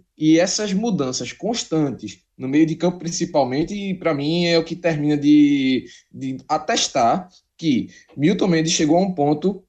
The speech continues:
em que ele não sabe mais o que fazer com esse time, pelo menos em relação ao que tá se desenhando. Claro que tem muitas mudanças, algumas em relação da, à suspensão. Hoje mesmo o Charles não jogou por causa que tava suspenso, mas o Milton Mendes traz Lucas Gonçalves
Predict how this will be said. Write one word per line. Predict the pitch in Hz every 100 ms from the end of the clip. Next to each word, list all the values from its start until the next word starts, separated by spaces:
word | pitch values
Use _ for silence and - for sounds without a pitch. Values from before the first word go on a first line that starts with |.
| _
em | 175 175
que | 170
ele | 151
não | 143 214
sabe | - 185 185
mais | 185 185
o |
que | -
fazer | - 196 180 185
com |
esse | 196 -
time, | 190 131 95 -
pelo | 135 147
menos | 143 165 180 -
em | 131
relação | 143 160 165 - 156 160 196 - -
ao | 117 143 156
que | 170
tá | 151 156
se | 165 165
desenhando. | 175 175 208 147 104
Claro | 110 117 92
que | -
tem | 135
muitas | 131 139 131
mudanças, | 123 113 160 165 151 135
algumas | 135 131 147 143
em |
relação | 139 135 131 131
da, | 131 127 117 - -
à |
suspensão. | 120 143 - 117 165 170 131
Hoje | 156 151
mesmo | 147 147
o | 151 - _ -
Charles | 143
não | 147 147
jogou | 156
por | -
causa | 180
que | 190
tava | 208
suspenso, | 226 226 208 180 - 104 _ _
mas | - 170 175
o |
Milton | 202 208
Mendes | 175 175
traz | - 196 214 -
Lucas | 165 208 247
Gonçalves | 226 302 170 139 156 -